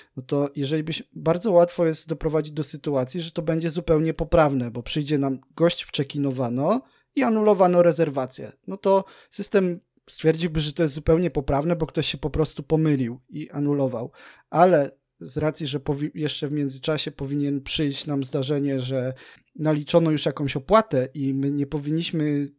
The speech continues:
pozwolić na anulowanie tego, ten moduł finansowy, dopóki ktoś tego nie zapłaci, no to, no to byśmy mieli anulowaną rezerwację z niezapłaconą kwotą.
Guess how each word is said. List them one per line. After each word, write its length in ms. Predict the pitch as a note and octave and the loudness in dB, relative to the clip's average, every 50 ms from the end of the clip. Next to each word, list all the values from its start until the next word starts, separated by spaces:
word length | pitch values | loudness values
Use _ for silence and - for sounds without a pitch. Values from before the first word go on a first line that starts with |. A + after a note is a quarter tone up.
| _ _ | _ _
pozwolić 560 | - D#3+ C3+ C3 C#3 E3 F#3+ G#3+ F#3+ D3 - D#3+ | -6 -4 -4 -2 2 2 2 2 2 0 -4 -4
na 140 | D3 B2+ | -4 -2
anulowanie 640 | A#2 C#3 C#3+ D3 C#3+ D3 D3 C3 D3+ F3+ F#3 E3 C3+ B2+ | -2 -2 0 0 0 0 0 2 2 0 0 0 -2 -4
tego, 280 | - A#2+ A#2 C#3 C3 | -4 -8 -8 -8 -8
ten 180 | C3 - B2+ C3 | -8 -6 -4 -2
moduł 260 | C#3 C3+ C#3 D3 C3 | -2 -2 -2 -4 -8
finansowy, 580 | - D3+ D3 C#3 C#3 C#3 C3+ - D#3 C#3+ D3 C#3 | -6 -4 -4 -2 -2 -4 -2 -2 -4 -4 -4 -6
dopóki 400 | C#3 D3+ C3+ - - - - D3 | -6 -8 -8 -10 -12 -16 -16 -18
ktoś 260 | - - E3 D3 - | -12 -6 -6 -6 -6
tego 260 | - E3 C#3 C#3 C#3+ | -6 -10 -8 -4 -4
nie 120 | C#3 C#3+ C#3 | -2 -2 -2
zapłaci, 640 | C3+ D3+ - - G3+ G#3 F3 - - D3+ D#3 F3+ _ _ _ - - _ _ - | -4 -6 -4 0 0 0 0 0 -6 -8 -8 -10 _ _ _ -20 -20 _ _ -10
no 220 | D#3+ C#3+ C#3+ D3 C#3 | -6 -4 -2 -2 -4
to, 920 | - - E3 D#3 D3+ D3+ D3+ D3+ D3 D3 D3 D3 D3 D3 D3 D3 D3 C#3+ C#3 - | -4 -2 0 0 0 0 -2 -2 -2 -2 -2 -2 -2 -2 -2 -2 -4 -4 -8 -8
no 100 | D#3 C#3 | -10 -10
to 120 | C#3 - C#3+ | -6 -6 -6
byśmy 240 | C3+ C3 - D#3 D3+ | -6 -4 -2 -2 0
mieli 180 | D3+ D3 D3+ | 0 2 2
anulowaną 640 | D3 D3+ D3+ C#3+ D3 C#3+ C#3+ D3+ D3 D3+ D3+ D3 D3 | 2 2 2 2 0 0 0 2 2 2 2 2 2
rezerwację 760 | D3 C#3 C#3+ D3 C3+ C3+ D3+ D#3 - - E3+ D#3 D#3 D3+ C#3+ | 2 2 2 0 0 2 0 -2 0 2 2 4 4 4 2
z 180 | - - - | -2 -6 -4
niezapłaconą 800 | D#3 D3 C#3+ C#3+ C3+ C3 C#3+ C3 - C#3+ C3 - D3+ C#3+ C#3 C3+ C3 | -2 0 0 0 -2 -4 -6 -8 -6 -8 -8 -6 -6 -6 -6 -6 -8
kwotą. 500 | - - C#3+ C3 C3 - D3+ D#3+ F#3+ | -8 -8 -8 -8 -6 -4 -4 -4 -4